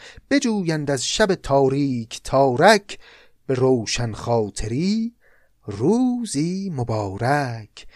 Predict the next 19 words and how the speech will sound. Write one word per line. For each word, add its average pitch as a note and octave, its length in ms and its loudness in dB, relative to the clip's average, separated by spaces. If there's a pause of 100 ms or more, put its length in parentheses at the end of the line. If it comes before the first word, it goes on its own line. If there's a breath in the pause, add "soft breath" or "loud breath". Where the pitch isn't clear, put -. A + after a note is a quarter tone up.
(320 soft breath)
که - 100 0
شاید B2+ 920 4
مهد F3+ 600 2
آن E3 300 0
ماه D#3+ 680 6
دل D#3 260 0
افروز، D#3+ 960 2 (320 soft breath)
به C3 100 2
برج C#3 380 2
آفتاب C#3 1200 4
آوردن C3 720 2
آن A#2+ 240 -2
روز. C3 880 0 (460 soft breath)
رصد C3+ 560 4
بندان C#3 840 2
بر C#3 200 4
او D#3 340 0
مشکل C#3+ 640 0 (100)
گشادند، C#3+ 1400 4